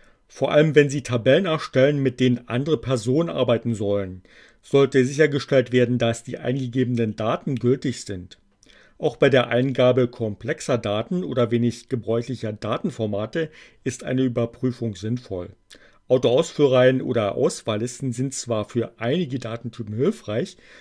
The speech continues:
benötigen aber vordefinierte Datenreihen beziehungsweise Wertelisten. Weitere Kriterien können Sie über den Menübefehl Daten Gültigkeit festlegen,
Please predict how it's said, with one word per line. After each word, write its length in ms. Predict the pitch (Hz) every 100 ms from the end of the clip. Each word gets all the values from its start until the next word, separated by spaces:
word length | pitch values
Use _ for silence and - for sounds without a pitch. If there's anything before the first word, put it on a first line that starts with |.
| - -
benötigen 560 | 139 160 151 139 135
aber 320 | - 123 117
vordefinierte 800 | 107 - 123 131 123 120 120 120
Datenreihen 680 | 107 98 120 147 120 101 104
beziehungsweise 640 | 104 - 117 107 113 101 98
Wertelisten. 800 | 107 117 127 104 - - 87 - _ _ _ _ _ _ _ _ _
Weitere 500 | 110 123 - 131 127
Kriterien 960 | - 123 - 135 180 139 120 190 247 _ _ _ -
können 240 | 131 135
Sie 120 | 123
über 260 | 156 123 123
den 260 | 123 120
Menübefehl 1000 | 117 113 117 113 113 - 113 110 104 98 _ _ _ _
Daten 580 | 120 104 127 175 226 262 _ _ _ _ _ _ _ -
Gültigkeit 920 | 117 156 - 160 - - 120 107 107
festlegen, 680 | - 113 - - 113 107 107